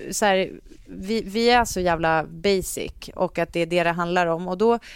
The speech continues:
jag, jag blir så otroligt förvånad av det. Därför att det är så här,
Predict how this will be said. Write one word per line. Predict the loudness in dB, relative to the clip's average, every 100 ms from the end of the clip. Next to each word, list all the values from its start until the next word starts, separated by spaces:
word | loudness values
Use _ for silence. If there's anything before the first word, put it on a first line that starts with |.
| -6
jag, | 2 2 2
jag | 0 2
blir | 0
så | 0
otroligt | -6 -6 -2 2 4 2 0 -4
förvånad | -4 -4 0 2 2 -2 -8
av | -8
det. | -6 -6 0
Därför | 0 2
att | 0
det | 2
är | 0
så | 2 2
här, | 0